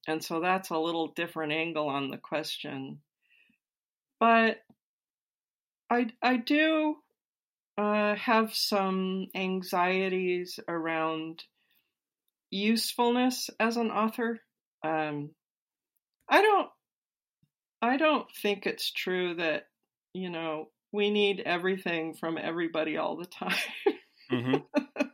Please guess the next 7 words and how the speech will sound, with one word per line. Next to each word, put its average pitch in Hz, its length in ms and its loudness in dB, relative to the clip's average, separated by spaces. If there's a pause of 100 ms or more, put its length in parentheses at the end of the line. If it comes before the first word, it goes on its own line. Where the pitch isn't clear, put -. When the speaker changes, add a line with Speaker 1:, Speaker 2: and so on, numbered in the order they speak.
(1040)
Speaker 1:
And 226 400 4 (400)
I 262 140 4
kinda, 277 640 -2 (760)
sometimes 254 560 0
I 220 120 2
think 226 240 -2
about, 160 420 -4